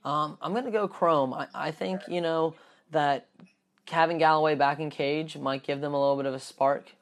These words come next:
Um, I don't know. I just see that offense of Jordan Wolf and Justin Gutterding and Ned Crotty coming out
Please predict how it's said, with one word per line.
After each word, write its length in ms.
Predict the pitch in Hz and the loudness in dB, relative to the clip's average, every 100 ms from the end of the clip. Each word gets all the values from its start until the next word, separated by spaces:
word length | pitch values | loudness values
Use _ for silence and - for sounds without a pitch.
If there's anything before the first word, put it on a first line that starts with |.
| _ _ _ - | _ _ _ -6
Um, 420 | 139 135 127 117 - - | 0 0 0 -4 -12 -6
I 80 | 165 | -2
don't 100 | 170 | 0
know. 120 | 147 | 0
I 80 | 156 | -2
just 240 | 165 190 - | -2 -4 -4
see 160 | 190 | -2
that 180 | 170 151 | 2 2
offense 460 | 135 147 147 135 123 | 2 0 0 -6 -4
of 140 | 127 | -6
Jordan 340 | 123 131 135 127 | -2 0 0 0
Wolf 280 | 123 131 | -2 -2
and 80 | 127 | -4
Justin 320 | 127 127 127 123 | -6 -6 -8 -6
Gutterding 420 | 123 123 123 120 | -4 -2 -4 -6
and 100 | 117 | -6
Ned 200 | 123 120 | -8 -8
Crotty 480 | 135 123 123 127 - - - _ _ _ - | -4 -2 -2 -6 -10 -20 -20 _ _ _ 0
coming 180 | 175 165 | 2 6
out 340 | 165 180 - | 6 6 4